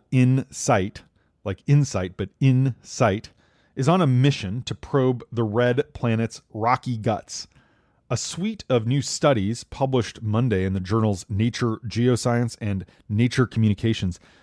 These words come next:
describe the results of the robot's first ten months of exploration, and there's some cool stuff. Mars trembles with lots of seismic activity,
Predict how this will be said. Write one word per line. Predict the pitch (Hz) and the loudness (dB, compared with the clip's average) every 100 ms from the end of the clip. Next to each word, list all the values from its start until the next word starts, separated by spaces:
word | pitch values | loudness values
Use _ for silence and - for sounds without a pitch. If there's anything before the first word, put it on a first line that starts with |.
| _ | _
describe | 131 - 196 254 339 | -6 -2 0 0 0
the | 269 | 0
results | 135 123 131 - | 2 2 0 -2
of | 117 | -2
the | 117 | 4
robot's | 131 131 123 - | 6 6 4 0
first | 160 - - | -4 -4 -8
ten | - 143 135 | -2 2 2
months | 131 | 2
of | 107 | 0
exploration, | 110 - 113 107 110 - 73 | -2 -2 0 2 2 0 -8
and | 90 110 | -6 -4
there's | 123 160 | -4 -2
some | 180 | -4
cool | - 170 | 0 -2
stuff. | - 123 82 _ _ _ _ _ _ - | 2 2 2 _ _ _ _ _ _ -2
Mars | 120 156 220 156 135 131 - _ | 4 6 8 6 6 2 -4 _
trembles | - - - 202 175 110 104 104 | -12 -8 -2 2 2 2 0 2
with | 113 - 110 | 0 0 0
lots | 110 143 202 - - | 4 4 2 -2 -4
of | 131 113 | -2 -2
seismic | - 123 131 139 127 | -2 0 0 0 -4
activity, | 110 - 151 107 80 | -6 -2 -2 -2 -6